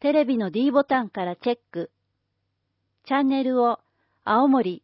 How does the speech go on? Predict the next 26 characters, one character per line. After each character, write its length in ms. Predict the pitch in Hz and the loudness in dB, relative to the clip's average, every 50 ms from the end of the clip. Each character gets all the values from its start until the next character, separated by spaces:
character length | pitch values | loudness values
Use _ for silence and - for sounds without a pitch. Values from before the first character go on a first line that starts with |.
| _ - | _ -10
朝 260 | - 190 - - 269 | -10 -6 -4 -4 -4
日 180 | 269 - 285 247 | -4 -4 -8 -6
放 240 | - 311 294 302 262 | 0 0 0 0 0
送 220 | - - 233 220 | 0 0 0 0
に 140 | 202 185 175 | -2 -4 -4
合 120 | 175 190 | -4 -2
わ 120 | 208 233 240 | -4 -4 -4
せ 140 | - 226 | -4 -6
て 260 | 202 - 180 160 - _ _ _ _ - | -6 -4 -4 -6 -6 _ _ _ _ -10
D 240 | 165 226 262 277 | -4 -2 0 0
ボ 140 | 220 262 254 | 2 2 0
タ 200 | - - 226 233 | 2 0 0 0
ン 100 | 196 175 | -2 -4
を 80 | 160 156 | -8 -10
押 160 | 170 175 - - | -12 -14 -10 -6
し、 220 | 214 196 190 - _ _ _ _ _ _ _ _ _ _ _ _ _ | -4 -4 -4 -6 _ _ _ _ _ _ _ _ _ _ _ _ _
八 300 | - 220 220 - 277 294 | -10 -10 -6 -2 0 0
戸 200 | 311 302 262 294 | 2 2 0 -2
市 160 | - - 220 | -6 -6 -6
の 180 | 196 180 - - 208 185 | -6 -6 -6 -8 -10 -8
D 180 | - 226 262 294 | -4 -2 0 0
ボ 140 | 247 294 277 | 0 0 0
タ 160 | - 277 294 | 0 -2 -2
ン 100 | 285 269 | -2 -2
広 300 | - 285 285 277 269 - | 0 2 2 2 2 0
報 380 | - 196 185 170 151 143 - | -2 -4 -2 -2 -4 -6 -8